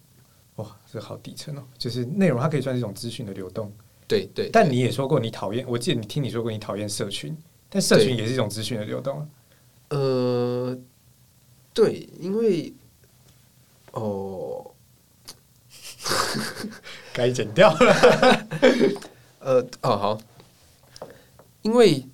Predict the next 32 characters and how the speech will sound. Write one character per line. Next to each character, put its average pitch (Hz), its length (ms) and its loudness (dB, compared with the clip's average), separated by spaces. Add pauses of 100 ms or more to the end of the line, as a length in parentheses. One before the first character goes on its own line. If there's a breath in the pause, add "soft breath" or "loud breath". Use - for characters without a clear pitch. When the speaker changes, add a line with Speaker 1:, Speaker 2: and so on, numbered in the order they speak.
Speaker 2:
我， 117 460 4 (320)
我 123 180 0
有 127 140 2
点 135 240 2 (120)
社 170 240 2
群 113 240 -2
过 139 200 2
敏， 95 180 -8 (360)
对， 104 140 -6
Speaker 1:
哦。 98 380 -4
Speaker 2:
对， - 140 -4 (140)
但 196 280 2 (220)
这 240 120 2
个 175 80 6
并 160 220 0
不 135 60 0
是 127 160 -2
因 131 140 0
为 120 220 2
它 120 360 0
的 113 200 -6
内 113 180 2
容 95 180 -4
怎 - 120 -8
么 - 80 -6
样， 104 120 -2
而 107 120 -4
是 135 340 -4 (340 loud breath)
我 104 140 -4
觉 127 180 -2
得 139 60 0
它， 139 640 -2